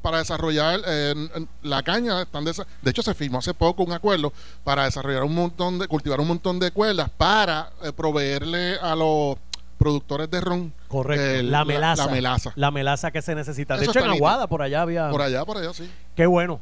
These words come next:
Speaker 2: Y, pues, aquí
Speaker 1: Un
Speaker 2: hay
Speaker 1: proyecto
Speaker 2: empresas
Speaker 1: grande, un proyecto grande.
Speaker 2: Sí, sí, sí, porque aquí hay empresas muy importantes. Aquí se produce ron, este, hay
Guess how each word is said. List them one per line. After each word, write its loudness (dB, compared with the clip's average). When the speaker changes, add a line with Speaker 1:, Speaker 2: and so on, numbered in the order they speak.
Speaker 2:
Y, -4
pues, -2
aquí -2
Speaker 1:
Un 4
Speaker 2:
hay 4
Speaker 1:
proyecto 4
Speaker 2:
empresas 4
Speaker 1:
grande, 0
un -2
proyecto -2
grande. -8
Speaker 2:
Sí, 0
sí, 2
sí, -2
porque -4
aquí -6
hay -4
empresas -6
muy -4
importantes. -4
Aquí -6
se -4
produce 0
ron, 2
este, -6
hay 0